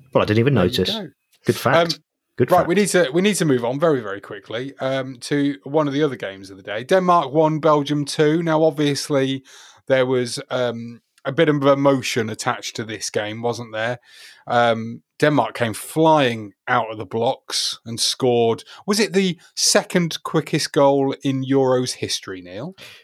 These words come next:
Speaker 1: It was the second quickest goal at the Euros ever, ever, ever. And a little insight, I know I shared that fact. That fact actually was a bonus fact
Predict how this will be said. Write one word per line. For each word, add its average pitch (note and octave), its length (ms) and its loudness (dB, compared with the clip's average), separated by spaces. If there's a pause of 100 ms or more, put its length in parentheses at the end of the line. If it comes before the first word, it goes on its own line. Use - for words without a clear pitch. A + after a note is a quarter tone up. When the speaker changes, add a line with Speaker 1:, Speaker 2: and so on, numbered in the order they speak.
(120)
Speaker 1:
It F2+ 160 -4
was B2 540 2
the A2 60 -8
second A#2+ 600 0
quickest - 460 -6
goal A#2 360 -10 (240)
at - 120 -2
the F#2+ 120 -4
Euros F2+ 560 -4 (120)
ever, A2 320 2 (180)
ever, A2+ 320 2
ever. A#2+ 300 -2 (360)
And A#2 300 0 (600)
a C#3+ 40 0
little D3+ 160 2
insight, A2 480 2 (640)
I C3 100 2
know C3 160 4
I C3 120 4
shared F2 320 -4
that - 180 -10
fact. - 340 -10 (220)
That D#3 180 0
fact - 320 -6
actually A2+ 500 -6
was A2 120 -8
a A2+ 80 -2
bonus D3 440 2
fact - 440 -6